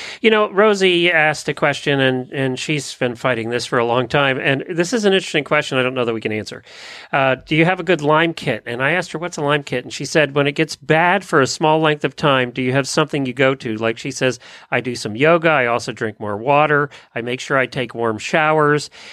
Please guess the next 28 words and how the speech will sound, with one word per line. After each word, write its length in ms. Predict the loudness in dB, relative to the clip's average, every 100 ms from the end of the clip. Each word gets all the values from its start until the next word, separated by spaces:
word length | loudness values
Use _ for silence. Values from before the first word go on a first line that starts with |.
| -8
And 60 | -2
what 160 | -2
she, 80 | 0
I 100 | -2
think 260 | 0 0 2
what 140 | 0
she's 220 | 0 -2 0
talking 300 | 0 0 0
to 160 | 2
is, 100 | 2 -2
about 340 | -2 0 0
is 120 | -2
when 140 | -2 -2
you 60 | 0
have 140 | 0
a 60 | -2
flare-up, 440 | 0 4 4 2
is 140 | -2
there 80 | -4
something 340 | 0 0 2 -2
you 120 | -2
can 160 | -4 0
do? 240 | 2 2
She 120 | -2
said 200 | -6 -4
Benadryl's 480 | -2 -2 0 -2 0
helped 260 | -2 -2 0
her. 160 | 0